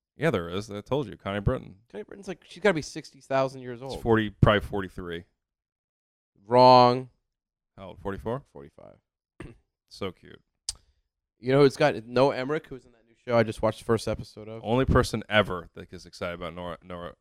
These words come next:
Speaker 1: Noah Emmerich, and you're talking about The Americans. Was
Speaker 2: Mm-hmm.
Speaker 1: it any good?
Speaker 2: Kerry,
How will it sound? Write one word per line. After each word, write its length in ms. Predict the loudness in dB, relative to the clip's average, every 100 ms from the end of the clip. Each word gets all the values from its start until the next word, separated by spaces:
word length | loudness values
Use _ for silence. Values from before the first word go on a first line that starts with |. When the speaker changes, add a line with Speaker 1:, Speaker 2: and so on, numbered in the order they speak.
| _
Speaker 1:
Noah 220 | -12 -12
Emmerich, 280 | -12 -16 -18
and 80 | -18
you're 60 | -8
talking 160 | -6
about 160 | -6 -10
The 60 | -12
Americans. 580 | -10 -10 -8 -10 -10
Was 100 | -10
Speaker 2:
Mm-hmm. 80 | -8
Speaker 1:
it 20 | -8
any 60 | -8
good? 220 | -8 -10 _ _ -8
Speaker 2:
Kerry, 220 | -8